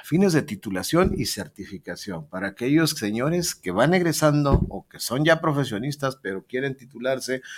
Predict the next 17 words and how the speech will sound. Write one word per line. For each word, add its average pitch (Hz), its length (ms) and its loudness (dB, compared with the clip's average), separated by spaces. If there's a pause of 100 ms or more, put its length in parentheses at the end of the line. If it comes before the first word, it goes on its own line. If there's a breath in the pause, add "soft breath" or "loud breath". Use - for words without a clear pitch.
(120)
a 143 140 -2
través 151 320 6
de 143 80 2
un 139 100 0
posgrado, 120 540 2
pues - 180 -4
ahí 180 140 0
la 190 100 0
vamos 165 320 -2
a - 60 -12
tener. - 320 -14 (640 loud breath)
También 135 280 0
la 131 80 4
vamos 131 280 2
a 110 40 -4
tener 110 360 2
ahí, 139 380 2